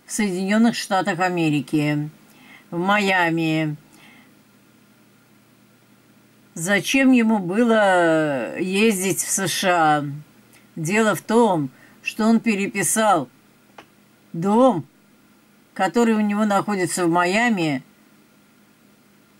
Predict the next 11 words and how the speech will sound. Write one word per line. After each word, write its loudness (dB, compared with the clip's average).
на -4
своих 0
детей. 0
Ну, -2
конечно, 0
они 2
же -4
ведь, -4
э, 2
там -2
родились, 2